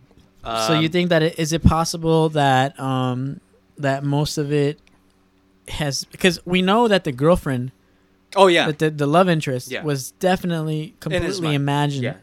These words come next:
Speaker 2: The
Speaker 1: And
Speaker 2: movie made that very clear.
Speaker 1: not only was it imagined, but he was being a fucking weirdo the
Speaker 2: No,
Speaker 1: whole
Speaker 2: oh,
Speaker 1: time.
Speaker 2: oh,
Speaker 1: Yeah.
Speaker 2: yeah. Oh, yeah, for sure.
Speaker 1: He broke into her apartment at the very end. And, like, basically it was, like, a threat to her child and, like
Speaker 2: Yeah.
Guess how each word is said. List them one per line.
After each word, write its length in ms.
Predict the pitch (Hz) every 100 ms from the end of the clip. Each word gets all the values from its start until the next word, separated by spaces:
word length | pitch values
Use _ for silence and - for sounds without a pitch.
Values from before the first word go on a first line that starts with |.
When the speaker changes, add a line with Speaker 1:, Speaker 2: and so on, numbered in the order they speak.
| -
Speaker 2:
The 60 |
Speaker 1:
And 80 | 151
Speaker 2:
movie 200 | 175 175
made 180 | 160 156
that 140 | 147 107
very 220 | 110 104
clear. 240 | - 92
Speaker 1:
not 160 | 165 185
only 220 | 226 214
was 180 | 185 165
it 60 | 151
imagined, 480 | 127 151 185 147
but 140 | 127 131
he 140 | 156
was 140 | 147 135
being 180 | 165
a 80 | 147
fucking 540 | 123 - 165 - 135 120
weirdo 580 | 143 156 113 101 120 123 _ -
the 80 | 131
Speaker 2:
No, 60 |
Speaker 1:
whole 100 | 143
Speaker 2:
oh, 160 | 170 165
Speaker 1:
time. 160 | 139 131
Speaker 2:
oh, 100 | 170
Speaker 1:
Yeah. 80 | 143
Speaker 2:
yeah. 240 | 120 104 - _ _ -
Oh, 100 | 143
yeah, 220 | 131 107
for 160 | - 110
sure. 260 | 123 107 -
Speaker 1:
He 160 | -
broke 320 | 175 180 214 214
into 240 | 190 165
her 80 | 156
apartment 460 | 127 - 170 165 123
at 100 | 113
the 60 |
very 320 | 120 113 117
end. 160 | 120 131 - _ _ _ _ _ _
And, 460 | - 151 147 143 143 - - -
like, 320 | 151 143 127
basically 460 | 170 190 202 175 160
it 20 |
was, 160 | 143 139
like, 160 | 139
a 60 | 135
threat 440 | - 156 147 139
to 160 | - 156
her 120 | 139
child 680 | 131 - 143 139 143 139 -
and, 180 | 127 120
like 160 | 123 120
Speaker 2:
Yeah. 200 | 107